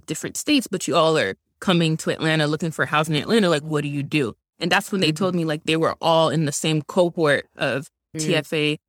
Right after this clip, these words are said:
Speaker 1: members that year, and that, you know, they all relocated to fulfill this fellowship and to do this program. And they told me a little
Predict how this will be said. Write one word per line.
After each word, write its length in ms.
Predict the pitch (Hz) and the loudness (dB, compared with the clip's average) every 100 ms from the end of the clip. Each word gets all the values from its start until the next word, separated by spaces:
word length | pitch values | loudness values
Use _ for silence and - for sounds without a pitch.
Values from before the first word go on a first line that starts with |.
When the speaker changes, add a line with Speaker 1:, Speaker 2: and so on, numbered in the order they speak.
| _ 165 | _ 2
Speaker 1:
members 380 | 160 151 151 | 4 4 2
that 280 | 147 139 - | 0 -4 -4
year, 300 | 156 220 175 | -2 0 2
and 140 | 156 147 | 2 0
that, 160 | - - - | -4 -8 -10
you 140 | - 175 | 0 2
know, 140 | 151 | 2
they 220 | 139 151 | 2 -2
all 240 | - 143 147 | 2 2 2
relocated 680 | 151 143 123 139 151 131 123 | 0 -2 -2 -2 -2 -2 -4
to 320 | - 143 123 - | -2 0 -2 -4
fulfill 440 | - 156 165 151 | -8 -4 0 0
this 220 | 139 - | -2 -4
fellowship 500 | 202 202 175 - 156 | 0 0 0 -4 -6
and 100 | 147 | -6
to 100 | - | -6
do 120 | 147 | -6
this 180 | 135 - | -6 -8
program. 480 | - 285 214 170 160 | -6 -4 0 0 2
And 160 | 151 151 | 2 0
they 80 | |
told 220 | 160 180 165 | 0 -2 -2
me 80 | |
a 60 | 160 | 0
little 120 | 151 | 0